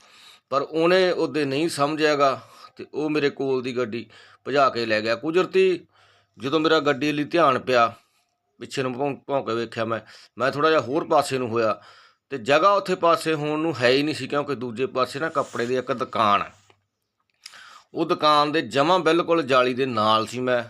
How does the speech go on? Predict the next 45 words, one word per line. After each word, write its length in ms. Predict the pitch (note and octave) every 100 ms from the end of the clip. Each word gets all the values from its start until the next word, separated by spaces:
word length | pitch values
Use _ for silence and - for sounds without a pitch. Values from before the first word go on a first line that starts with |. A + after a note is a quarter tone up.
| _
ਨਾ 160 | A2 C3+
ਮੈਂ 140 | D3+
ਪਾਸੇ 300 | C#3 C3+ B2+
ਹੀ 60 | D3+
ਹਟ 160 | C#3+ B2+
ਸਕਦਾ 400 | C3 C3 B2+ B2+
ਸੀਗਾ, 300 | B2 A#2+ A2+
ਪਿੱਛੇ 260 | C#3 C3+ D3
ਵੀ 120 | D#3+
ਹਟ 240 | D#3 C#3 C#3+
ਨਹੀਂ 140 | C#3+
ਸਕਦਾ 320 | C3+ B2+ B2
ਸੀ, 100 | A#2
ਕਿਉਂਕਿ 260 | A#2+ B2+ B2
ਗੱਡੀ 320 | A2 G2 A2
ਤਾਂ 120 | A#2
ਉਹਨੇ 100 | A#2+
ਉੱਤੇ 220 | G#2+ G#2
ਚੜ੍ਹਾ 280 | G#2 A2+ A2+
ਹੀ 100 | G2+
ਲਈ 180 | G#2+ F#2+
ਸੀਗੀ। 320 | - F2 D2+ _ - - - - _ _ -
ਪਰ 240 | B2 C#3
ਜਦੋਂ 640 | C3 C#3+ D#3 D#3+ D#3 - - _ _ _ _ _ A2+ A#2
ਗੱਡੀ 300 | A#2+ C#3 C#3+
ਤੋਂ 180 | D3+
ਬਚਾਅ 440 | B2+ A2 A#2+ A#2 A2+
ਹੋਇਆ 240 | A#2+ A#2
ਮੇਰਾ 380 | A#2 G#2+ G2 - - - - _ _
ਤੇ 80 | G2+
ਮੈਂ 240 | G2+ G#2+ A2
ਥੋੜ੍ਹਾ 240 | A#2+ B2
ਜਿਹਾ 140 | A#2
ਅੱਗੇ 240 | A2 A2 A2
ਹੋ 140 | G#2+
ਕੇ 180 | G#2+ G#2
ਤੇ 140 | G2+
ਪਾਸੇ 380 | G2 G#2+ G#2+ A2
ਨੂੰ 100 | G#2+
ਹੋਇਆ, 200 | G2+ G#2
ਉਦੋਂ 220 | G2 A#2+
ਉਹਨੇ 220 | B2+ C3 A2+
ਗੱਡੀ 260 | G#2 F#2
ਭਜਾ 280 | - G2 G#2
ਲਈ 140 | F2